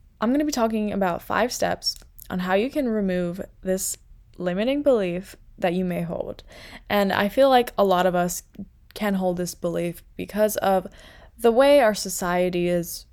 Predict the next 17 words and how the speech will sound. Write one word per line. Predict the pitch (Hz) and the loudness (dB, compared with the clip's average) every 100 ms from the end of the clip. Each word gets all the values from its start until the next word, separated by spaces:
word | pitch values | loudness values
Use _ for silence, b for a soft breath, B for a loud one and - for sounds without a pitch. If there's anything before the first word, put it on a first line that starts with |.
| _ - | _ -20
currently, | - 185 175 - 185 175 170 - - - | -8 -6 -6 -6 -6 -6 -6 -10 -14 -8
you | 214 | -4
know, | 175 | -4
programmed | - 226 214 208 196 | 0 0 2 0 0
and | 190 | -2
conditioned. | 190 185 180 185 180 | -2 -4 -4 -4 -4
We | 180 | -4
tend | 180 208 214 208 214 - - | -4 -4 -2 -2 -4 -10 -10
to | 190 | -6
be | 185 | -6
quick | - 185 165 - | -4 -4 -4 -8
to | - 185 | -10 -6
judgments | 180 175 170 160 160 - - - - - | -2 -4 -6 -12 -14 -16 -18 -20 -20 -12
of | 180 | -6
other | 175 180 | -4 -4
people | 175 220 208 156 | -6 -10 -8 -6
and | 156 | -6